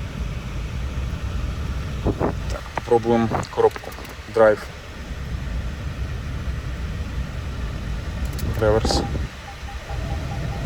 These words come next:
Так, працюють задні парктроніки.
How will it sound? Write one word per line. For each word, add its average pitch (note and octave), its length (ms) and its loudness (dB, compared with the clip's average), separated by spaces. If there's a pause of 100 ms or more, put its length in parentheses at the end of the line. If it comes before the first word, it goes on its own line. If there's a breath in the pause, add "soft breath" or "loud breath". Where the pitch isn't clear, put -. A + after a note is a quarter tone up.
(300)
Так, G2+ 140 4 (120)
працюють A#2+ 640 6 (1600)
задні A2 460 4 (380)
парктроніки. B2+ 640 4